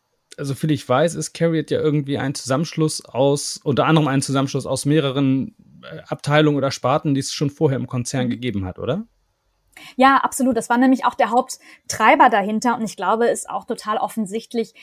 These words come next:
Speaker 2: warum es Sinn ergibt, dass wir natürlich die, äh, jeweiligen Experten und Experten von den unterschiedlichen Marken zusammenbringen. Sprich, wir haben dann also die Softwareentwickler und Softwareentwicklerinnen von Audi, Porsche und V W zusammengebracht,
Speaker 1: Mhm.
Speaker 2: um wirklich an einer Plattform für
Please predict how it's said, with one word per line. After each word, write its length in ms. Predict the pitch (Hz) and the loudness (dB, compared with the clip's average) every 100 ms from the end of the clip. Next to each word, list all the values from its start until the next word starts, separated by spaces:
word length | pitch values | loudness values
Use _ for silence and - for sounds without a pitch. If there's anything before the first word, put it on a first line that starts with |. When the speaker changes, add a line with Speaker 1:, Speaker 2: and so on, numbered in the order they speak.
| - - | -18 -2
Speaker 2:
warum 260 | 214 208 226 | 0 2 0
es 140 | - | 0
Sinn 240 | 220 262 | 2 2
ergibt, 440 | 285 233 240 233 - | 2 -2 -2 -4 -6
dass 200 | 214 - | -8 -4
wir 100 | 226 | -4
natürlich 640 | 214 - 233 226 226 - - - - | -4 -6 -4 -4 -4 -8 -20 -14 -4
die, 280 | 220 220 214 | -2 2 2
äh, 180 | 202 | 2
jeweiligen 460 | 202 220 220 220 220 | -2 0 0 0 -2
Experten 840 | - - - 220 240 - 262 254 | -6 -10 -6 2 2 2 2 2
und 140 | - - | 0 -6
Experten 680 | - - 214 220 - 247 247 - _ | -10 -8 -2 -2 0 -2 -4 -10 _
von 180 | - 233 | 0 2
den 160 | 233 | 2
unterschiedlichen 640 | - 233 233 233 226 - 220 | -2 -4 -2 -2 -4 -2 2
Marken 260 | 214 - | 2 0
zusammenbringen. 800 | - 202 202 240 240 170 175 180 - | -6 -4 2 4 4 0 -14 -14 -14
Sprich, 340 | - 214 - | -6 -6 -4
wir 100 | 190 | -2
haben 240 | 202 226 | 0 2
dann 140 | 208 226 | 0 -2
also 160 | 214 | -4
die 60 | 196 | -6
Softwareentwickler 800 | - 240 - 247 226 254 - 226 | -4 -4 0 0 0 -4 -4 -4
und 120 | 202 | -4
Softwareentwicklerinnen 920 | - 240 - 220 247 - 240 226 220 214 | -4 -6 -4 -4 -4 -4 -2 -2 -4 -6
von 140 | 208 | -6
Audi, 340 | - 220 247 254 | 0 2 2 0
Porsche 480 | - 214 220 - 226 | -2 -2 -2 -2 -4
und 100 | - | -2
V 220 | 220 190 | -4 0
W 160 | 220 | -2
zusammengebracht, 960 | 240 233 190 208 277 269 - 233 233 - | -2 -4 0 4 6 4 2 -2 -2 -6
Speaker 1:
Mhm. 260 | _ - - | _ -20 -4
Speaker 2:
um 160 | 226 208 | -2 2
wirklich 500 | 240 240 226 - - | 0 -2 -6 -8 -8
an 140 | 214 208 | -8 -6
einer 340 | 185 220 254 | -4 0 2
Plattform 600 | 247 - 240 - 226 220 | 0 -4 -6 -4 -2 -2
für 340 | - 233 214 | -4 -2 -2